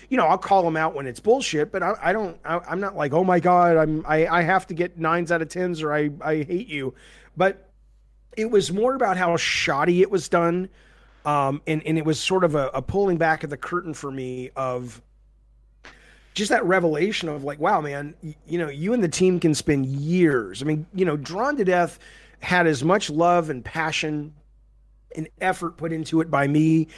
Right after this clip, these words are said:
uh, and the team as God of War did, as Twisted Metal did, as any of the hits have. Um, and you can spend all that time making it and designing it and flying all over the fucking world, raising the money for it,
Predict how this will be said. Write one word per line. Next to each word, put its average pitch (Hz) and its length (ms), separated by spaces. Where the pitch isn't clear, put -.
uh, 127 240
and 139 140
the 131 40
team 170 360
as 135 240
God 151 240
of 143 100
War 147 180
did, 143 200
as 131 120
Twisted 139 360
Metal 131 240
did, 127 160
as 127 100
any 180 180
of 151 60
the 131 100
hits 127 360
have. 92 320
Um, 139 400
and 160 120
you 233 140
can 226 160
spend 208 340
all 180 140
that 165 220
time 135 400
making 208 340
it 185 240
and 127 140
designing 185 560
it 170 100
and 135 80
flying 190 420
all 175 140
over 165 160
the 147 100
fucking 156 360
world, 156 340
raising 151 300
the 123 80
money 180 300
for 180 340
it, 170 180